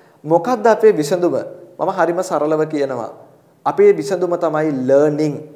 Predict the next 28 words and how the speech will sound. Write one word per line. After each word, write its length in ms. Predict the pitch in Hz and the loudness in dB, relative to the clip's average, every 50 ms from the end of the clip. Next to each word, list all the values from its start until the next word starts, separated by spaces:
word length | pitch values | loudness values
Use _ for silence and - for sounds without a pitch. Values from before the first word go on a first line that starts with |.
| - - | -8 -6
ඉගෙනීම 580 | 170 156 156 208 214 214 208 208 202 202 196 196 - | -4 2 6 6 6 6 6 2 0 0 0 -2 -2
තමයි 320 | 190 170 175 175 180 170 175 | -2 -2 -2 -2 -2 -2 -4
අපේ 280 | 156 151 - 160 160 156 | -6 -6 -4 -4 -4 -4
විසඳුම. 600 | 139 131 127 127 - 160 147 139 139 135 131 139 127 - - - - - - _ _ _ _ _ _ - | -4 -6 -8 -6 -6 -6 -6 -4 -6 -4 -4 -4 -6 -6 -8 -12 -20 -20 -20 _ _ _ _ _ _ -6
මේ 200 | 156 185 190 185 190 175 | -4 -4 -4 -4 -4 -4
ඉගෙනීම 460 | 156 151 202 214 214 220 220 220 214 214 214 | -2 0 0 0 0 -2 -4 -2 -4 -4 -4
කියන 180 | 214 208 196 | -4 -4 -4
එක 140 | 196 196 196 | -2 -4 -4
තමයි 240 | 196 180 180 190 180 | -6 -4 -4 -4 -4
අපිට 240 | 170 160 175 165 175 165 | -4 -4 -4 -4 -4 -4
මේ 140 | 165 160 | -4 -4
වෙලාවේ 300 | 151 160 156 151 147 151 | -4 -2 -2 -2 -2 -4
තියෙන 200 | 147 156 151 143 | -6 -8 -8 -10
විසඳුම. 360 | 127 123 123 135 127 120 110 110 107 - - - | -10 -12 -10 -10 -10 -10 -12 -14 -16 -16 -10 -4
ඔයාට 360 | 131 123 135 143 165 151 - | -2 0 0 -2 -2 -6 -8
තියෙන 240 | 151 147 143 151 151 - | -8 -8 -8 -8 -12 -12
ප්‍රශ්න 400 | - 143 123 - - - - 165 185 185 - - - - _ - | -10 -10 -10 -10 -12 -12 -6 -6 -6 -6 -8 -16 -20 -20 _ -12
මේ 100 | 147 147 | -10 -10
හැම 180 | 143 139 131 139 143 143 143 | -8 -6 -4 -4 -4 -2 -2
දෙයින්ම 340 | 147 151 151 151 156 160 175 180 - - | -2 0 0 -2 -2 -4 -6 -6 -4 -2
ඔයා 260 | 135 135 135 139 147 151 - - - - - - _ _ _ _ _ _ _ 170 | -2 0 0 0 -2 -4 -6 -8 -12 -20 -20 -20 _ _ _ _ _ _ _ -16
මිදෙන්න 480 | 131 127 123 123 127 131 139 156 170 | -12 -12 -8 -4 -4 -4 -4 -4 -6
නම්, 280 | 180 180 160 131 113 - - - - - _ _ _ _ _ _ - | -6 -4 -4 -6 -8 -10 -14 -20 -20 -20 _ _ _ _ _ _ -4
ඔයා 140 | 135 135 | -2 -2
ඊළඟ 320 | 139 139 135 135 139 143 143 | 0 0 -2 -4 -4 -4 -6
තැනට 300 | 143 147 143 147 147 160 | -6 -6 -6 -6 -6 -6
යන්න 400 | 151 127 113 113 113 123 143 165 | -6 -6 -8 -10 -10 -10 -6 0
නම්, 160 | 185 196 170 | 0 0 0